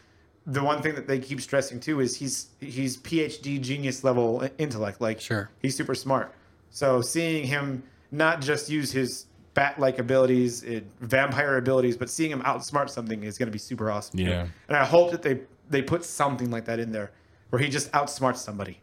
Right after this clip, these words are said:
Speaker 2: Oh, I, I definitely hope they highlight his intelligence.
Speaker 1: Yes.
Speaker 3: Please.
Speaker 2: Yeah. That makes him a good,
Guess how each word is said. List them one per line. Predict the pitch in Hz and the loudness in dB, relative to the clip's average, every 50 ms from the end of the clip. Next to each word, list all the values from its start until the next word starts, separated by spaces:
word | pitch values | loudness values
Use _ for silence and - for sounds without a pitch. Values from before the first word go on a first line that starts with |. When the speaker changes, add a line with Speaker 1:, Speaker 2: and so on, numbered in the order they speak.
| - - | -2 0
Speaker 2:
Oh, | 151 147 | 2 2
I, | 131 131 147 | 4 2 2
I | 147 - 147 151 147 147 - | 2 2 0 0 0 0 -2
definitely | - 123 110 135 127 135 - - 151 147 143 135 135 131 127 123 127 123 - _ _ _ _ _ _ _ _ _ | -4 -4 -2 0 0 0 0 0 0 0 2 2 2 0 0 -2 -4 -10 -14 _ _ _ _ _ _ _ _ _
hope | - - 131 127 117 107 | -4 -2 0 0 0 -2
they | - 113 107 104 104 - - _ _ - | -2 -2 -2 -2 -2 -6 -10 _ _ -14
highlight | - - - 110 107 104 104 104 98 | -8 -6 -4 -2 -2 0 0 0 -2
his | 87 101 95 | -2 -4 -4
intelligence. | 95 92 - - 95 90 85 80 - 127 | -4 -6 -6 -4 -4 -4 -4 -2 -2 -2
Speaker 1:
Yes. | 113 87 - - - - - - - _ _ | -2 -2 -4 -8 -10 -14 -18 -20 -20 _ _
Speaker 3:
Please. | - - 95 98 98 98 95 90 85 78 76 - - - | -10 -4 -2 0 2 2 0 0 -2 -6 -8 -10 -10 -8
Speaker 2:
Yeah. | 101 92 90 92 98 - - _ _ _ _ _ _ _ - | -6 -6 -6 -6 -8 -12 -18 _ _ _ _ _ _ _ -2
That | 139 151 | 0 2
makes | 170 170 - | 2 2 2
him | 202 185 | 2 2
a | 156 | 2
good, | 123 123 135 131 123 117 123 120 | 2 2 0 0 0 -2 -6 -10